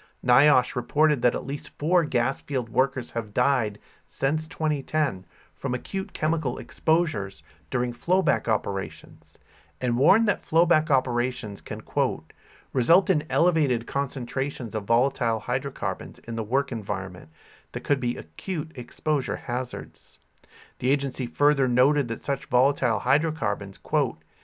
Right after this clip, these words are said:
"can affect the eyes, breathing, and nervous system, and at a high concentrations may also affect the heart,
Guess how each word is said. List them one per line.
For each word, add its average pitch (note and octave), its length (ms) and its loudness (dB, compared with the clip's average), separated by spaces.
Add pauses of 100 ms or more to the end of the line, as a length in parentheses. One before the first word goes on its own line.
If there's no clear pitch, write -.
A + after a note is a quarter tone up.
(260)
"can B2+ 140 -4
affect D3+ 280 0
the - 240 -8
eyes, D3+ 600 2
breathing, D3 560 -2
and A#2 220 -2
nervous C#3+ 320 2
system, C3+ 580 -4 (460)
and A#2+ 100 0
at B2+ 100 6
a - 200 -2
high D3+ 160 4
concentrations D3+ 960 -4
may A#2 120 -2
also C#3+ 380 -2
affect D#3 540 -2 (300)
the - 80 -4
heart, D#3+ 480 2